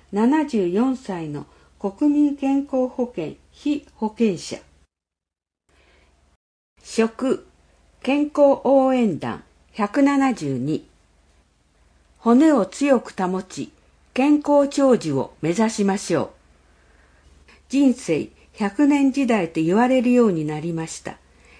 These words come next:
平均寿命とともに健康寿命が気になります。長生きをするだけでなく、健康長寿でありたいものです。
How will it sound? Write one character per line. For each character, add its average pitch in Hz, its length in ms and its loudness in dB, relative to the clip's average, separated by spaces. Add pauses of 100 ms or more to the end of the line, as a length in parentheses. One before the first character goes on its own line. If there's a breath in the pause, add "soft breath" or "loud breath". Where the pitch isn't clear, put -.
(160 soft breath)
平 294 300 2
均 269 260 2
寿 254 160 2
命 185 240 2
と 147 140 -8
と 165 160 -4
も 170 140 -4
に 156 200 -6 (340 soft breath)
健 277 280 0
康 277 260 2
寿 262 140 2
命 196 320 4
が 156 140 -8 (100)
気 - 100 -4
に 226 160 8
な 208 160 4
り 180 120 -6
ま 170 120 -8
す。 - 240 -18 (580 soft breath)
長 233 340 2
生 294 120 0
き 196 140 0
を 180 80 0
す 202 160 -2
る 240 140 2
だ 247 120 0
け 240 120 -2
で 185 100 -4
な 165 180 -6
く、 - 220 -12 (380 soft breath)
健 302 300 2
康 277 300 2
長 262 280 2
寿 165 160 -2
で 151 100 -4
あ 180 120 -4
り 233 140 2
た 233 180 0
い 196 60 2
も 156 140 -4
の 147 140 -6
で 220 120 -14
す。 - 280 -20